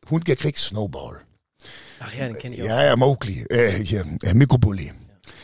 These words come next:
Speaker 1: Und das ist ja eine sehr seltene Rasse, ist es ja immer noch, und das war das erste Mal. Und ich mag auch gern Großhunden. Ich liebe als Beispiel einen American Bully X X L. Ich finde die top. Aber für mich, was ich tue, und das ist da wieder, man muss auch gucken, was ist gut für den Hund. Ich hole mir nicht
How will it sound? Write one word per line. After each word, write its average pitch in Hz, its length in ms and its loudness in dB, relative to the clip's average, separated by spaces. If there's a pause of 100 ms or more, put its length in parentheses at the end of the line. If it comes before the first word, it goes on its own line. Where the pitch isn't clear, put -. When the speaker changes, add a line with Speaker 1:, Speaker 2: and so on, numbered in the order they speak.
(360)
Speaker 1:
Und 139 340 2
das 143 100 2
ist 147 80 0
ja 165 60 4
eine 151 120 2
sehr 170 220 4
seltene 170 420 4
Rasse, 160 360 4
ist 156 120 2
es 127 100 -2
ja 127 60 2
immer 175 200 4
noch, 165 120 6
und 160 60 6
das 139 120 4
war 147 60 4
das 135 80 6
erste 180 320 4
Mal. 165 420 4
Und 151 360 -2
ich 143 100 2
mag 180 180 2
auch 156 120 4
gern 175 160 2
Großhunden. 135 680 4 (260)
Ich 120 140 -4
liebe 160 200 6
als 120 120 2
Beispiel 147 340 0
einen 123 120 0
American 135 400 2
Bully 135 280 4
X 127 140 0
X 123 240 -2
L. 113 240 0 (240)
Ich 98 120 -16
finde 113 220 -8
die - 40 -20
top. - 340 -2 (760)
Aber 165 300 2
für 139 180 0
mich, 165 280 4
was 147 140 0
ich 160 120 -6
tue, 185 400 6
und 78 80 -8
das 131 140 0
ist 151 120 0
da 165 160 4
wieder, 160 180 6
man 151 140 4
muss 165 300 4
auch 175 260 4
gucken, 190 400 2
was 151 160 2
ist 151 120 -2
gut 170 160 0
für 160 100 0
den 143 140 2
Hund. 147 320 2 (340)
Ich 110 160 -2
hole 165 100 8
mir 170 120 4
nicht 160 160 0